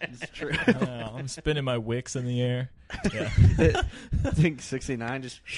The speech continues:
Speaker 1: <laughs> whip.
Speaker 2: That's right. No, it was Golden Estrus that I used that day. But
Speaker 1: Okay.
Speaker 2: um, anyway, yeah. So that little, uh, spike,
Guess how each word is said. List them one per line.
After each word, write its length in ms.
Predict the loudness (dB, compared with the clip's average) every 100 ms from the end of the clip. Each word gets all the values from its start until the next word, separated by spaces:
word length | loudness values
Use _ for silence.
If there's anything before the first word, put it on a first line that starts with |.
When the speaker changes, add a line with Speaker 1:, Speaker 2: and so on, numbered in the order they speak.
| -12 -16 -18 -16 -16 -18
Speaker 1:
<laughs> 800 | _ -10 -10 -12 -10 -6 -6 -8
whip. 300 | -4 -4 -4 -6 -10 -2
Speaker 2:
That's 400 | 0 0 0 0
right. 200 | 0 2
No, 200 | 4 6
it 40 |
was 120 | 4 2
Golden 300 | -2 0 -2
Estrus 500 | -4 -6 -10 -10 -10
that 120 | -8
I 60 |
used 220 | -8 -8 -10
that 140 | -10
day. 180 | -10 -10
But 140 | -12 -14 -20 _ -20 -20 _ _ -12
Speaker 1:
Okay. 220 | -10 -10 -14 _ -2
Speaker 2:
um, 200 | -2 0
anyway, 380 | 0 0 -2 -6 -14 _ -8
yeah. 220 | -2 -2 -2 _ _ _ _ _ -12
So 180 | -6
that 140 | -4 -2
little, 320 | -2 0 0
uh, 440 | 0 0 -2 -4
spike, 480 | -6 -8 -2 -2 -2